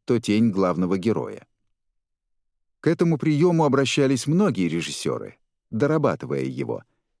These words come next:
Например, Джон Карпентер в «Хэллоуине», в длинной сцене экспозиции,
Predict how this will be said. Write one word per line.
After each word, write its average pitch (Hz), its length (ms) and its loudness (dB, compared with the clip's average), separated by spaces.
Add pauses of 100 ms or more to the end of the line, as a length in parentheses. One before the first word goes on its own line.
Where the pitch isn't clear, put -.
(320)
Например, 117 580 2 (100)
Джон 110 300 2
Карпентер 98 680 0
в - 80 -18
«Хэллоуине», 90 720 0 (760)
в 92 100 -6
длинной 110 380 2
сцене 104 400 0
экспозиции, 95 880 -4